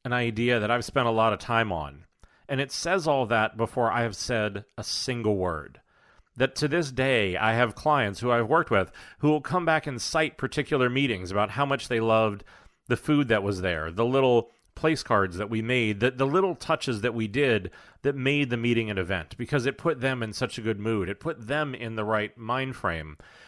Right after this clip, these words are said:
And again, it showed how much this meant to us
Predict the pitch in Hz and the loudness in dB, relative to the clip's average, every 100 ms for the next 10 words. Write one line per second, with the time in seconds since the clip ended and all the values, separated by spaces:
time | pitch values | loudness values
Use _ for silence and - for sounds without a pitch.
0 | - - 139 135 160 120 104 139 - - | -10 -4 -2 0 0 0 -2 -6 -4 0
1 | 143 139 123 104 131 127 - 123 113 135 | 2 4 2 -2 0 0 -2 -6 -6 -4
2 | 135 120 - - 156 127 82 - - | -2 -4 -4 -6 -2 -2 -4 -8 -14